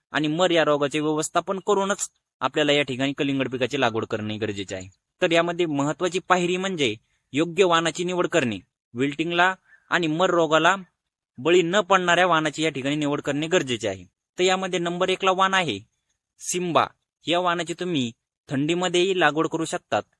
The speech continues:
तसेच हा, हा वाण मर रोगाला या ठिकाणी सहनशील असा वाण आहे. तसेच नंबर दोनला वाण आहे विजय. ह्या वाणाची लागवड तुम्ही डिसेंबरला,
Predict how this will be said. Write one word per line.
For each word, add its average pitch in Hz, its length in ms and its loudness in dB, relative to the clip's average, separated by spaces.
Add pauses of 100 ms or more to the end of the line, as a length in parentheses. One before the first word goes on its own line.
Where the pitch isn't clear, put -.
(220)
तसेच 160 260 -2 (220)
हा, 165 100 -6 (100)
हा 170 220 4
वाण 147 260 4 (280)
मर 175 220 2
रोगाला 143 440 2 (480)
या 151 80 0
ठिकाणी 143 360 -2
सहनशील 156 520 0
असा 147 200 -4
वाण 123 220 2
आहे. 98 160 -8 (420)
तसेच 165 240 -2 (280)
नंबर 165 260 0
दोनला 190 320 2
वाण 190 200 4
आहे 147 240 2
विजय. 127 440 2 (360)
ह्या 185 180 2
वाणाची 185 380 0
लागवड 175 300 2 (320)
तुम्ही 165 300 0 (260)
डिसेंबरला, 175 1080 -2